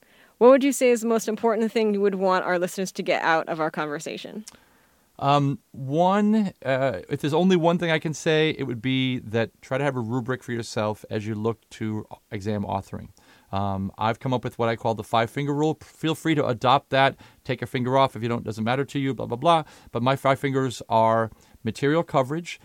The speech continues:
Speaker 2: Try to make sure that the exam you're asking covers the material in the appropriate way, uh, equivalent to what, how it was being, uh, emphasized in class. Reasonable time. Try to have your T As or beta testers take it in th-, four or, or more times less,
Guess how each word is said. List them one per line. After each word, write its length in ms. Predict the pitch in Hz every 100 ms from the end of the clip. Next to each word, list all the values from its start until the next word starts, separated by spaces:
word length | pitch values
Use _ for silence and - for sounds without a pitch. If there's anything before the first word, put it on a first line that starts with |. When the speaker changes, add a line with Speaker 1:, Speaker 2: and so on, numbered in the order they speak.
| _
Speaker 2:
Try 120 | 117
to 40 | 120
make 160 | 117
sure 220 | - 123 113
that 160 | 110 - - _ - - -
the 120 | 113
exam 400 | 110 113 120 131
you're 200 | 120 110
asking 400 | 110 117 - 113
covers 300 | - 117 113
the 60 | 110
material 360 | 107 113 113
in 80 | 104
the 60 | 104
appropriate 400 | - 110 113 - -
way, 580 | 110 110 113 120 120 -
uh, 60 | - - - -
equivalent 400 | - 123 110 107
to 100 | 110
what, 140 | 104 - 107
how 80 | 107
it 60 | 104
was 100 | 95
being, 360 | 110 104 95 -
uh, 60 | -
emphasized 520 | 107 107 107 107 101
in 60 | 101
class. 360 | 98 101 117 - - _ -
Reasonable 480 | 110 139 139 131 123
time. 420 | - 131 151 170
Try 220 | - 117
to 80 | 113
have 160 | 117
your 80 | 113
T 420 | - 123 117 123
As 220 | 123 - - _
or 240 | - 101 98
beta 260 | 101 113
testers 360 | 113 113 - 113
take 240 | - 110
it 100 | 107 - - _
in 440 | 101 104 101 98 -
th-, 220 | - -
four 500 | - 117 120 123 123
or, 340 | 110 107 104 -
or 100 | 104
more 320 | 101 104 107 104
times 440 | - 104 101 95
less, 420 | 104 117 - -